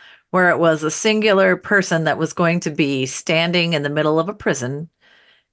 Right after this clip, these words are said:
and have an all-seeing eye and be able to watch and monitor everything around him.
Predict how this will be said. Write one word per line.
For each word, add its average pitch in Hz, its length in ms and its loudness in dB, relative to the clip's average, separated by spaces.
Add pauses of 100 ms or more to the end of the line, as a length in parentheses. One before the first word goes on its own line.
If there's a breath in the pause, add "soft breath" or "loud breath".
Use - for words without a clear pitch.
(100)
and 160 160 -4
have 156 180 -2
an 147 100 -2
all-seeing 175 640 -2
eye 135 500 0
and 139 200 -8
be 131 140 0
able 139 220 0
to 233 120 -8
watch 254 580 2
and 208 180 -2
monitor 160 720 2
everything 139 520 -4
around 143 400 -2
him. 123 260 -8